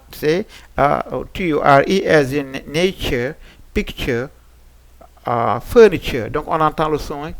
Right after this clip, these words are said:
tche, tche, tche. Tche comme, comme dans C H, chair, tche. Donc, on a ici encore la même prononciation ici dans catch, match, stretch. Donc, on a le, le si, euh, le tche ici, trois,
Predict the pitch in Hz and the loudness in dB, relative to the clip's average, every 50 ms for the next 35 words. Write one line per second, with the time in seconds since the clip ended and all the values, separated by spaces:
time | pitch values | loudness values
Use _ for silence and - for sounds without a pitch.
0 | - - - - - 208 147 113 104 117 135 - - - - 220 185 202 214 - | -6 -4 -2 0 2 2 2 2 0 -4 -8 -10 -6 0 2 2 2 2 0 -6
1 | - - - - - 170 113 - - - - - - - - - - - 226 233 | -12 -12 -6 -2 -2 -2 -2 -2 -8 -14 -20 -18 -18 -18 -14 -6 0 4 4 6
2 | 247 254 240 - - 151 139 151 160 - - 226 - - 160 151 139 139 139 - | 4 4 0 -4 -2 -2 -2 -2 -4 -10 -18 -14 -10 -10 -4 0 0 0 0 0
3 | - 131 120 - 120 110 101 - - - - - - 185 151 127 110 90 - - | -2 -4 -2 0 -2 -2 -2 -6 -14 -16 -6 0 2 2 4 4 2 0 -2 -4
4 | - - - - - - - - - - - - - - - - - - - - | -14 -20 -20 -20 -20 -14 -8 -4 -4 -4 -4 -6 -10 -16 -18 -20 -20 -20 -14 -8
5 | 120 139 151 156 - - 214 - - - - - - - 139 147 151 147 - 156 | -6 -6 -6 -6 -6 -8 -10 -10 -12 -14 -12 -10 -6 -4 -4 -2 -2 -2 -4 -4
6 | 139 - 190 180 139 135 135 - 151 147 143 131 127 127 131 143 185 220 - - | -6 -4 -2 -2 -2 -2 -2 -2 0 0 2 4 2 2 2 -2 -8 -10 -12 -16
7 | - - - - 156 156 143 131 - 139 131 123 - 143 135 123 - - 143 131 | -20 -16 -8 -6 -4 -4 -4 -2 -2 0 0 0 -2 -4 -6 -6 -6 -6 -4 -2
8 | 113 117 - - - - 180 139 117 - - - - - - - - - - 123 | -2 -2 -2 -2 2 4 4 4 4 2 -2 -8 -8 -8 -10 -14 -20 -20 -10 -4
9 | 127 135 151 175 - - - - - - - - - - - - 196 165 135 - | 0 2 2 2 2 -2 -10 -18 -20 -20 -20 -20 -20 -10 -2 2 4 4 4 2
10 | - - - - - _ - 104 139 143 - 139 139 135 135 127 123 120 127 139 | -2 -14 -20 -20 -20 _ -8 -6 -6 -6 -4 -4 -4 -2 -2 -2 -2 -2 -4 -6
11 | 82 - - - _ - - - - - - - - - 123 135 120 - - - | -8 -10 -12 -18 _ -20 -20 -20 -20 -20 -20 -20 -16 -10 -8 -8 -8 -8 -8 -10
12 | 180 170 170 170 170 - - - - 90 - 127 131 131 - - - 233 196 170 | -8 -8 -8 -8 -10 -10 -10 -8 -8 -6 -4 -4 -6 -6 -4 -2 0 0 0 0
13 | - 156 135 - - - - - 143 143 143 165 208 - | -4 -8 -10 -10 -10 -12 -8 -4 0 2 2 2 0 -2